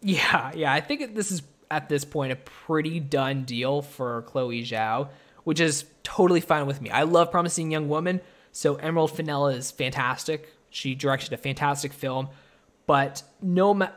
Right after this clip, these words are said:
Nomadland is completely carried by McDormand and the direction of Zhao. So I think this is a fantastic win. I'm happy every time they announce her name.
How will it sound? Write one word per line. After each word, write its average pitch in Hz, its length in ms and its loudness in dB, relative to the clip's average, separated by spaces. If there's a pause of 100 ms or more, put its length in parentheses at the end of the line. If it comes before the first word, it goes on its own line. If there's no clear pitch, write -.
(300)
Nomadland 185 460 4
is 139 100 0
completely 143 380 -4
carried 135 420 0
by 117 500 0 (140)
McDormand 139 720 4
and 123 320 -4
the 123 80 -6
direction 135 540 -2
of 117 200 -8
Zhao. 113 500 -4
So 123 480 -2 (680)
I 147 140 6
think 165 180 2
this 147 160 2
is 143 60 -2
a 135 60 0
fantastic 123 640 -2
win. - 220 -16
I'm 127 340 -8 (560)
happy 156 360 2
every 160 140 2
time 143 300 2
they 123 120 0
announce 123 360 -4
her 117 120 -10
name. 101 360 -16